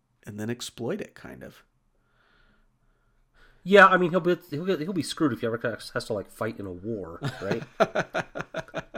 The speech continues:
Speaker 2: But this one-on-one stuff, yeah, it's,
Speaker 1: Yeah.
Speaker 2: it'll, it could maybe continue to work out for him.
Speaker 1: What is it that Fezzik says in The Princess Bride? "You see, it's different fighting many people.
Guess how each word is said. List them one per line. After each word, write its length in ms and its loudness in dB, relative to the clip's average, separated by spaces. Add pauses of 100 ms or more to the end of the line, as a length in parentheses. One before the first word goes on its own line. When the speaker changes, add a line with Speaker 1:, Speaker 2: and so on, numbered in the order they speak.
(280)
Speaker 2:
But 140 0
this 120 2
one-on-one 540 2
stuff, 420 -6
yeah, 300 -4
it's, 260 0
Speaker 1:
Yeah. 280 0 (420)
Speaker 2:
it'll, 240 -8 (380)
it 100 -12
could 180 -4 (100)
maybe 280 -2
continue 320 -6
to 40 -8
work 200 -8
out 180 -8
for 140 -10
him. 120 -14 (1200)
Speaker 1:
What 160 0
is 100 2
it 120 0
that 140 -4
Fezzik 440 2
says 260 0
in 80 -6
The 80 -4
Princess 460 -4
Bride? 400 -2 (1080)
"You 180 -4
see, 360 0
it's 400 2 (360)
different 380 2
fighting 540 2
many 200 6
people. 580 0